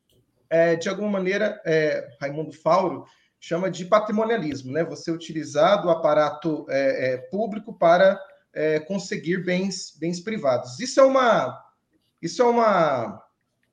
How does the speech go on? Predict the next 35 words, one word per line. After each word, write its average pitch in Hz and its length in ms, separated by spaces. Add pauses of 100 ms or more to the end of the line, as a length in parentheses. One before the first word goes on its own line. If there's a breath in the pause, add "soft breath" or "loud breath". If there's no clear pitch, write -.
(160)
uma 196 240
prática 180 840
que 208 80
a 214 100
gente 214 220
pode 220 400
considerar 208 480
de 190 120
longa 233 480 (220)
duração 202 580
aqui, 185 480
aqui 175 220
no 180 100
Brasil, 139 500
né? 139 280 (480 soft breath)
É, 143 520
então, 214 360 (280)
então, 240 260
sim, 170 240
eu 143 60
diria 175 320
que 202 120
é 196 60
uma, 202 320
é 190 80
uma 196 160
permanente 226 760
mais 208 280
do 196 80
que - 80
uma, 208 520
do 165 120
que 196 80
uma 202 120
ruptura. 170 640